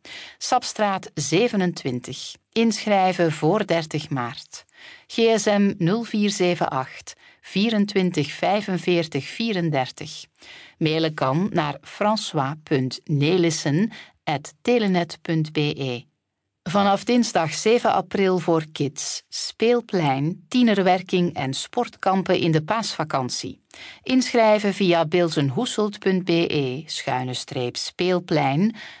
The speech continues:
bilzenhoeselt punt B E schuine streep tienerwerking. Sportkampen, meer info daarover via webshop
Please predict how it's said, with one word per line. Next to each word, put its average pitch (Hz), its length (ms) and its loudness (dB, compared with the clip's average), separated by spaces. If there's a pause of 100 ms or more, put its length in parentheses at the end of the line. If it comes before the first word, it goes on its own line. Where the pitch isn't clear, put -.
(120)
bilzenhoeselt 190 920 2
punt 196 260 2
B 180 40 2
E 151 500 0
schuine 185 480 -2
streep 151 500 -2
tienerwerking. 143 880 0 (540)
Sportkampen, 220 880 2
meer 156 300 4
info 233 320 2
daarover 175 500 2
via 143 360 0
webshop 190 580 -2